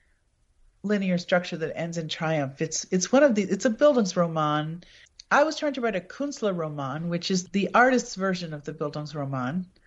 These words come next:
And what I discovered as I was doing it is that my story may not have that really clear linear structure, and it may not end in triumph. And if it does not end in triumph, which would be fine,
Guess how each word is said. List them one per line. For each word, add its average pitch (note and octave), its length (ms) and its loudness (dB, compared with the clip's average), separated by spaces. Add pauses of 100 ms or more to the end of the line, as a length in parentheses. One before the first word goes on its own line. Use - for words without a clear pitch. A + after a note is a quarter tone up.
(500)
And F3+ 360 6
what G#3+ 160 6
I A3 80 6
discovered G#3+ 600 2
as F3+ 140 -4
I E3+ 80 -2
was D#3+ 180 -8
doing G3 360 -4
it D#3 80 -6
is D3+ 140 -10
that - 320 -4
my F3+ 800 2
story F3+ 400 4
may F#3 300 4
not D#3+ 280 4
have F#3 380 -2
that D3+ 320 0
really D#3 320 -8
clear D3+ 340 -4
linear D3 400 -4
structure, E3 520 2
and D#3 100 0
it D#3 120 -4
may G3 280 6
not E3+ 380 4
end F#3+ 260 2
in D#3+ 160 -2
triumph. D3 600 0
And F3 140 4
if F3+ 100 0
it F3+ 120 -4
does F3+ 160 -4
not B3 280 8
end F3+ 180 2
in D#3 140 -10
triumph, C#3+ 640 -6 (580)
which F#3 180 -4
would F#3 160 2
be F3+ 120 4
fine, D3+ 640 0